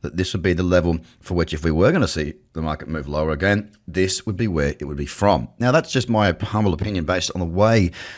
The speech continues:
I trade and what I trade back into that cradle zone. With that being said, however, the, like, sorry, the, the tale of caution is because it's just happened in one day. You know, instead of it grinding up there, we just went whooshka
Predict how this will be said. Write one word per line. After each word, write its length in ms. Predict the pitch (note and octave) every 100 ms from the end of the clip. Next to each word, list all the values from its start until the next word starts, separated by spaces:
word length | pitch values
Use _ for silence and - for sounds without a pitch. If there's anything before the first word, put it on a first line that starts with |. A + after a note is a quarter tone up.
| -
I 140 | - D2+
trade 440 | - C#2+ C2+ D2
and 240 | E2 E2+ D#2+
what 340 | G2 - - - -
I 200 | C#2 C2+
trade 400 | - - C2+ C2
back 180 | C#2+ -
into 180 | C#2+ C#2
that 160 | C2+
cradle 360 | - D2 C#2+ C#2
zone. 380 | E2+ F#2+ - - _ _ _ _ _ _ _ -
With 140 | A2
that 180 | A2 G2+
being 200 | G2 E2+
said, 240 | - C3
however, 320 | A#2 F2+ F2 F2+ - - -
the, 140 | - G2+
like, 240 | G2+ -
sorry, 160 | G#2+ F2
the, 80 |
the 180 | F#2+ G2
tale 200 | F#2 D3+
of 80 | C#3
caution 460 | - A2+ C#3 - F2+
is 60 |
because 260 | F2+ F#2 G2
it's 100 | F2+
just 140 | G2+
happened 280 | G2+ G2 F#2+
in 120 | F2
one 260 | D#2 D#2 C#2+
day. 340 | D2 B1 F2 -
You 80 | D#2
know, 180 | D2+
instead 320 | E2+ F2+ - A2+
of 80 |
it 140 | F2+ C#2+
grinding 480 | F2 F2+ F#2+ E2+ F#2+
up 180 | G#2
there, 100 | -
we 120 | D#2+ E2
just 180 | E2+
went 220 | F2+ D#2 D2
whooshka 500 | G#2 F#2+ E2 D2